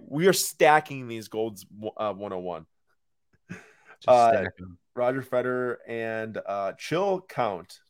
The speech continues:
Speaker 1: Chill Count from Series two, Hollow, Fortnite. Wow, we've got, is that two Fortnite wins tonight? That's two Fortnite wins, maybe with a third looming.
Speaker 2: Unexpected.
Speaker 1: Unexpected, but exciting.
Speaker 2: Um, hey, real quick,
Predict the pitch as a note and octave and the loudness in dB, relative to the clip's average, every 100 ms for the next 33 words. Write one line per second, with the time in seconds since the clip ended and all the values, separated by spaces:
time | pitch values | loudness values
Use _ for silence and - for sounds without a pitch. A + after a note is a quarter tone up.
0 | - - C3+ C#3+ G2 F#2 - G2 F#2 A2+ | -16 -6 -6 -4 -6 -6 -8 -14 -10 -6
1 | A2 G2+ - - A2 F2+ F2+ G#2 _ - | -6 -8 -12 -10 -8 -8 -10 _ _ -8
2 | G#2+ F2+ D#2 D#2+ _ _ _ _ - G#2 | -4 -4 -6 -12 _ _ _ _ -2 -2
3 | E2 F2+ G#2+ G#2 A2 C#3+ G#2+ - _ _ | -2 -2 0 0 4 6 4 2 _ _
4 | G2+ B2 B2+ B2 A#2 C3+ C3+ C#3+ D3+ C#3 | -6 -6 -4 -8 -6 -6 -4 -4 -4 -6
5 | D3+ D3 G#2+ - C#3 - B2+ A2+ G2+ G2+ | -4 -2 -4 -2 -4 2 2 2 0 -4
6 | G2 G#2 A2+ A2 G2 A2 G2+ F#2 F2 D2 | -4 -2 0 -2 0 2 2 0 -6 -8
7 | F#2 _ _ - A#2 D3 - F#2 C3+ C#3+ | -14 _ _ -12 -10 -8 -8 -6 -4 -6
8 | - _ _ _ _ _ _ _ _ _ | -10 _ _ _ _ _ _ _ _ _
9 | _ - G2+ G#2+ - B2 B2 C3 A#2 G#2 | _ -6 -4 -2 2 2 4 4 4 4
10 | - A#2+ A#2+ F2 - _ _ _ _ - | 4 4 4 -2 -12 _ _ _ _ -4
11 | A#2+ A#2+ A#2 B2+ B2+ C3+ C3 - D3 C3 | 0 0 0 0 2 2 0 2 2 0
12 | - | -4